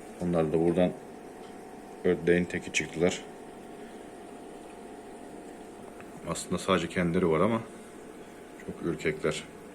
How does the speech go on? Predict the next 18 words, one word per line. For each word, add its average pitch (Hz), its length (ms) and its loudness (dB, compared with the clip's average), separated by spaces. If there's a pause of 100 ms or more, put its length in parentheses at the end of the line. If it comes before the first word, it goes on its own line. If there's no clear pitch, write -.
(1600)
Onu 160 180 10
diyeceğim, 139 280 10
şu 156 160 10
anda 147 160 8
üç - 240 6
tür 120 200 8
kilifiş 101 400 4
var. 147 140 10
Bir 131 100 6
tanesi 113 300 6
böyle 95 240 10
büyük 95 240 4
gözle 95 300 10
görülür, 98 340 10
diğerlerinin 101 340 12
hepsi - 220 4
küçük. - 360 4 (880)
Ama 135 340 12